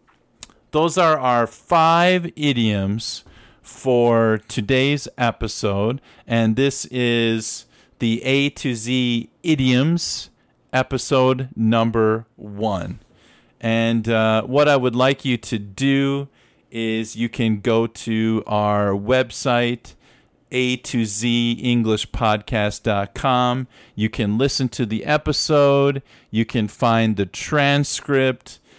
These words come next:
You can leave a comment. Um, you can also find a link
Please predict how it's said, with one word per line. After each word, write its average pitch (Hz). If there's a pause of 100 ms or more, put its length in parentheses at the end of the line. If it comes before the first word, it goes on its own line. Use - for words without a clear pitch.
(200)
You 113
can 110 (400)
leave 120
a 104 (120)
comment. 151 (360)
Um, 107 (100)
you 131
can 123
also 160
find 120
a 113
link 131